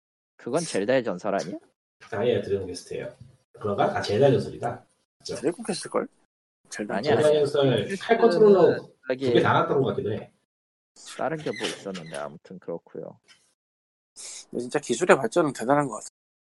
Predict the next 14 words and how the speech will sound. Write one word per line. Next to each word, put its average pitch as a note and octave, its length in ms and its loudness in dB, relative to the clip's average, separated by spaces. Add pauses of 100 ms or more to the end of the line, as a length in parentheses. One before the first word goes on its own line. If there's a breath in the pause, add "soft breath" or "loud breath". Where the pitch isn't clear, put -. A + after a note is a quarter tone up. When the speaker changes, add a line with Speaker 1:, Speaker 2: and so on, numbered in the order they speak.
(480)
Speaker 3:
이거 A#2 220 -14
모션 B2+ 320 6
인식도 C3+ 340 6
아니고, A2 220 2
<laughs> - 260 -12
이제는 A3 240 -8 (600)
각도 - 280 2
갖고 B2+ 240 6
뭐도 G#2+ 200 -2
아니고. - 140 -6 (100)
Speaker 1:
카메라는, F3+ 720 2
카메라는 F#3 540 0
이제 C#3 180 -4
낡았으니까요. - 760 -8